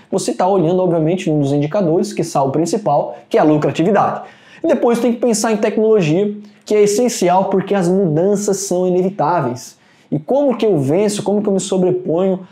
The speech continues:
às mudanças que estão acontecendo? É ter a capacidade tecnológica para que essas mudanças, elas não tenham um grau alto de atrito no meu dia a dia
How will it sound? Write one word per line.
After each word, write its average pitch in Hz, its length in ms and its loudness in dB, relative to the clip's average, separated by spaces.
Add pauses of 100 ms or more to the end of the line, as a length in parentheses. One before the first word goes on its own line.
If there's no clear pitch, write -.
(100)
às 147 180 0
mudanças 160 480 2
que - 60 -12
estão 156 160 -2
acontecendo? 147 600 -4 (360)
É 185 80 -2
ter 208 160 -2
a 226 60 -2
capacidade 196 840 -2
tecnológica 196 1000 0 (180)
para 147 160 -2
que 165 180 2
essas 165 300 0
mudanças, 180 680 0 (120)
elas 143 260 0
não 233 380 4
tenham 208 520 0
um 156 40 2
grau 190 500 0
alto 196 460 2
de 156 100 2
atrito 190 540 0
no 190 100 2
meu 185 160 2
dia 160 200 2
a 143 60 2
dia 156 400 0